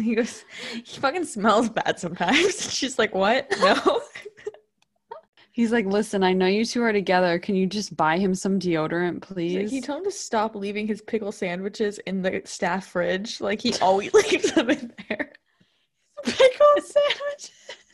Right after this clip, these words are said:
Speaker 2: Little does Skinner know Mulder makes those just because Scully likes them and she always steals them.
Speaker 1: Oh, she's
Speaker 2: So
Speaker 1: like,
Speaker 2: Scully's
Speaker 1: she's
Speaker 2: like,
Speaker 1: like,
Speaker 2: "Fuck you."
Speaker 1: "Fuck." She's like, "Yeah, yeah, sorry, I'll tell him to stop leaving those in there." Shit.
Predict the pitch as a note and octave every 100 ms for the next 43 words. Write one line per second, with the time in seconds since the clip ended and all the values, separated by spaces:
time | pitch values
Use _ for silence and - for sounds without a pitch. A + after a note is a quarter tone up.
0 | _ C5+ - _ _ _ _ - G3+ G3
1 | F#3+ F#3+ F#3+ - G#3 F#3 F3+ F3 E3 E3+
2 | - - F3 E3+ E3+ E3+ E3 E3 - F3+
3 | F3 F3+ F#3 - - E3+ F3 - F3 G3
4 | E3+ - E3 E3 E3+ - F3+ - F3 F3
5 | F3 F3+ F#3 F#3+ - F#3 F#3+ F#3+ - F#3+
6 | G3 A#3+ F#4 F4+ E4 D#4 D4+ - C#4+ D#4
7 | C4+ C4 - F3+ E3+ F#3 F3 F3 C#4 F3
8 | G3+ G3 G3 E3+ E3 F#3+ B3+ B3 B3 C#4
9 | C#4+ A#3+ C4 A#3+ A#3 A3 A#3 C4 C4 A#3
10 | A#3+ G#3+ G#3+ A3 G#3 G3+ G3 G3+ F#3+ F3
11 | - - - - -